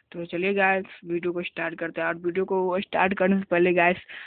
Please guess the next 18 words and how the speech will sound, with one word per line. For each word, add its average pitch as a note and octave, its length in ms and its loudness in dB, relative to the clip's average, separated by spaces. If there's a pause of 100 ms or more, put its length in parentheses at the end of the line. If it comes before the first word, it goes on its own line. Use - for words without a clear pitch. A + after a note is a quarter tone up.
(260)
मैं E3+ 220 2
बोल F3+ 200 6
देना F#3+ 220 8
चाहता F3 300 2
हूँ F3+ 140 6
कि F3+ 100 2
अभी F3 140 4
तक F#3 200 0
हमारे F3 380 4 (100)
YouTube F#3 320 6
channel F3+ 300 6
राजविंदर F3 440 6
कुमार F#3 320 6
को F3+ 100 6
subscribe F3 440 4
नहीं F3+ 140 8
किए F3+ 240 8
हैं, F3 160 8